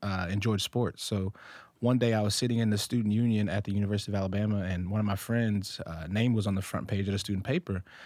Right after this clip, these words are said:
and he so happens to walk in. I'm like, "You didn't tell me about this? How'd you, how'd you get this?"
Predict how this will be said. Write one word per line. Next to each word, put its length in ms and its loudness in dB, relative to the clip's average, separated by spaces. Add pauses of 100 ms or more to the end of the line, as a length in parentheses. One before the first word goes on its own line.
(220)
and 120 0
he 100 4
so 160 2
happens 480 2
to 100 0
walk 320 0
in. 140 2
I'm 100 2
like, 140 2 (480)
"You 140 0
didn't 100 2
tell 120 6
me 60 2
about 140 6
this? 140 4
How'd 180 6
you, 180 2
how'd 180 2
you 60 0
get 180 0
this?" 360 0